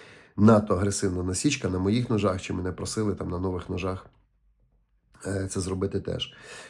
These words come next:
Е, з часом, в принципі, ці вершинки все рівно руйнуються, так чи інакше. Навіть жетен, він все рівно, ну, є механічний знос, тому що шкіра працює теж, як в якомусь, в якійсь мірі абразив.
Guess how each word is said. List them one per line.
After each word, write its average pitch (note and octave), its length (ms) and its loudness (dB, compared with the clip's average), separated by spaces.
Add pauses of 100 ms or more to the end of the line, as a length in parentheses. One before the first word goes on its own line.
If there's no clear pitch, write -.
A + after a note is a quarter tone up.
(160)
Е, G2 180 4
з - 40 -2
часом, - 320 4
в - 20 2
принципі, A#2 360 0
ці A2 140 0
вершинки G#2 400 0
все G2+ 180 -2
рівно G2+ 220 2
руйнуються, A#2+ 500 4
так F#2 200 -6
чи - 140 -6
інакше. F2 420 -8 (440)
Навіть F#2+ 300 0
жетен, G#2 380 0
він F#2+ 120 0
все F2+ 180 -2
рівно, F2 380 -2
ну, F2 240 -6
є F#2 200 -2
механічний F2+ 560 -4
знос, A2+ 260 0
тому E2+ 200 -6
що - 140 -8
шкіра G2 340 -2
працює F2+ 420 -4
теж, G2 280 -4
як E2 160 -8
в - 20 -10
якомусь, F2 420 -8
в F2 220 -6
якійсь F#2+ 280 -6
мірі F#2 200 -2
абразив. E2+ 460 -4